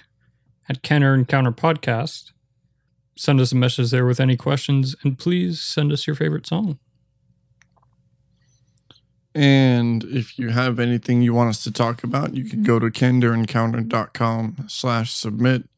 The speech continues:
Speaker 2: and there's a box you can type it into there. Uh,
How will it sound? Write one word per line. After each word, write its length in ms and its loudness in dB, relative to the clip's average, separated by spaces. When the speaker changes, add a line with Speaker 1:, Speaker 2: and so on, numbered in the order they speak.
Speaker 2:
and 160 8
there's 140 6
a 60 2
box 320 2
you 80 2
can 160 2
type 240 2
it 80 -2
into 340 0
there. 540 -2
Uh, 520 -2